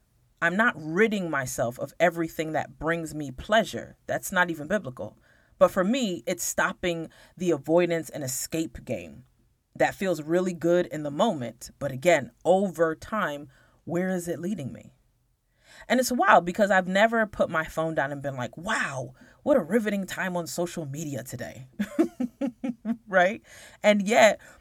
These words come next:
that has more of my attention than some books that have left me feeling that way.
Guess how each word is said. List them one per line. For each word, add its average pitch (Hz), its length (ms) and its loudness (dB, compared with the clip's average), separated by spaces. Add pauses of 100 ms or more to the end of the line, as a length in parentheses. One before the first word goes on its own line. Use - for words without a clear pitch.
(100)
that 196 380 8
has 220 220 6
more 190 200 6
of 175 80 6
my 170 200 4
attention 175 680 0 (100)
than 214 220 8
some 208 300 4
books - 500 4
that 196 200 2
have 180 480 0
left 165 240 0
me 147 140 -16
feeling 120 460 -8
that 110 200 -6
way. - 220 -14